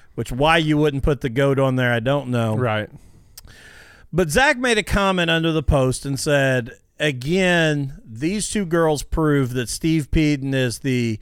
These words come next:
Speaker 1: uh, third best sister in the Peden girls." Um, and I commented to support Zach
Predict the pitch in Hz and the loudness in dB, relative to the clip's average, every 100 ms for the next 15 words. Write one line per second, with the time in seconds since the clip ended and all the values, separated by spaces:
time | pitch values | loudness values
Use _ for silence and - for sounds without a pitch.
0 | - - - - 135 123 117 - - 196 | -12 -20 -20 -6 -2 0 -2 -6 0 4
1 | 196 180 139 165 156 - - 156 - 147 | 4 4 2 2 2 0 0 0 -2 -2
2 | 127 107 - - 131 131 120 139 123 123 | -2 -2 -6 -8 -4 -2 0 0 0 -4
3 | 110 123 127 113 92 - - - - - | -4 -2 -2 -2 -4 -14 -20 -20 -16 -14
4 | - - 156 165 156 147 135 117 113 107 | -12 -2 2 4 4 4 0 -2 -8 -12
5 | - - - _ _ _ _ _ - 185 | -16 -20 -20 _ _ _ _ _ -2 2
6 | 226 311 - 190 156 139 139 170 180 170 | 2 2 2 2 2 0 0 -2 -4 -2
7 | - 170 - 240 240 139 143 127 113 135 | 0 0 0 0 0 -2 0 2 0 -2
8 | - | -8